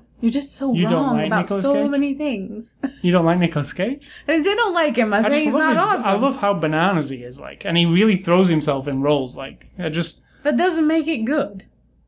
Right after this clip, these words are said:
Speaker 2: And, you know, he's m-, like, Wild at Heart, one of the first movies I ever saw with him in.
Speaker 1: Thirty
Speaker 2: It's a
Speaker 1: years
Speaker 2: fantastic
Speaker 1: ago.
Speaker 2: movie.
Speaker 1: <laughs>
Speaker 2: Fantastic. And, um, obviously Leaving Las Vegas. But yeah,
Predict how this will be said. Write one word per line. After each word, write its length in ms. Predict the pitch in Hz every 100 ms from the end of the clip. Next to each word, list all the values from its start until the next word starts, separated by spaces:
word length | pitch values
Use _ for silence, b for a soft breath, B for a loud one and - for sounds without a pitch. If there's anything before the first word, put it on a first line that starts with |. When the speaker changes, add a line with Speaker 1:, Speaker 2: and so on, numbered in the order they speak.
| _ _ -
Speaker 2:
And, 180 | 160 175
you 60 |
know, 180 | 196 123
he's 200 | 135 147
m-, 280 | 185 220 - _ _ _ -
like, 280 | 196 156 151
Wild 380 | 165 202 214 214
at 120 | 196
Heart, 340 | 190 220 214
one 160 | 175 175
of 80 | 156
the 60 |
first 340 | 160 175 175 185
movies 240 | 180 180
I 100 | 180
ever 160 | 175 175
saw 280 | - 175 175
with 160 | 170
him 100 | 175
in. 260 | 185 214 214
Speaker 1:
Thirty 240 | 247 226
Speaker 2:
It's 60 | 214
a 40 |
Speaker 1:
years 180 | 226 202
Speaker 2:
fantastic 340 | 226 208 196 240
Speaker 1:
ago. 80 | 175
Speaker 2:
movie. 320 | 156 139 185
Speaker 1:
<laughs> 100 | 285
Speaker 2:
Fantastic. 640 | 196 190 196 240 - - -
And, 240 | 180 180 170
um, 380 | 170 156 156 - -
obviously 340 | 151 139 143
Leaving 320 | 139 151 151
Las 200 | 147 147
Vegas. 560 | 139 151 151 165 - - _ _ _ _ _ _ _
But 140 | 190
yeah, 260 | 208 170